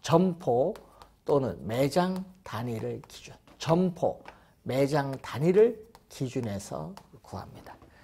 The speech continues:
그래서 여러분, 대도시 내에, 여러분, 대도시 내에서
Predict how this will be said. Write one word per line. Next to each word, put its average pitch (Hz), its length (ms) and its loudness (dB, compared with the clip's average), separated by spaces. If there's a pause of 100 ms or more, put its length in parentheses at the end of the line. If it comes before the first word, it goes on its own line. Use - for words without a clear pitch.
(240)
그래서 160 320 4
여러분, 147 260 2 (120)
대도시 214 1400 8
내에, 123 440 0 (100)
여러분, 131 240 -2
대도시 160 880 6
내에서 131 640 0